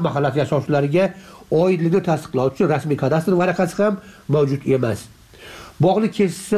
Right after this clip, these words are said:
ustiga benzin qo'yib yoqib yuborish niyatida bir baklashka benzin olib chiqqanini aytgan mahalla turg'uni Mashhura Sodiqova Ozodlik bilan suhbatda bu bog' butun bir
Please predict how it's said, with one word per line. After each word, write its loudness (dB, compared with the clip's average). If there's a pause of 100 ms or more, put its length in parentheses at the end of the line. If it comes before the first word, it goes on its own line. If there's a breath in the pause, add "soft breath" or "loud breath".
ustiga 0 (220)
benzin 2 (600 loud breath)
qo'yib 2
yoqib -2
yuborish 2
niyatida 0
bir 2
baklashka -2 (100)
benzin 2
olib 0
chiqqanini -2
aytgan 0 (420 loud breath)
mahalla 0
turg'uni 2
Mashhura -2
Sodiqova 2 (440 loud breath)
Ozodlik 0
bilan 2
suhbatda -2 (100)
bu 2
bog' 2 (320 loud breath)
butun 2
bir 2